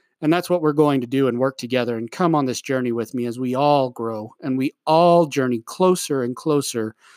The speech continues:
to that vision and become that vision of who we are, who we should be, who our perfect selves are. Now,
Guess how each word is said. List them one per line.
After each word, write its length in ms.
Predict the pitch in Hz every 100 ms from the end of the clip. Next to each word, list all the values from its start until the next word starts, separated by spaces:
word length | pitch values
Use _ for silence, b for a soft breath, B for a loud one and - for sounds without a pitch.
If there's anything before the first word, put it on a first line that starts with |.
| b -
to 120 | 156
that 200 | 151 151
vision 680 | 143 180 254 131 117 107 131 _ _ _ -
and 160 | 151
become 760 | 143 123 - 269 196 113 107 120 _ _ _ _ _ -
that 240 | 143 143
vision 500 | 131 139 123 127 127 - -
of 180 | 127
who 240 | 127 156 147
we 180 | 135 123
are, 400 | 123 117 110 -
who 160 | - 151
we 140 | 127
should 320 | - 147 127 113
be, 300 | 104 98 _ _ _
who 200 | 156 135
our 100 | 117
perfect 440 | - 127 117 -
selves 340 | - 110 110 117
are. 260 | 104 - _ _ _ _ _ _ _ _ _ _ _ _ -
Now, 300 | 151 131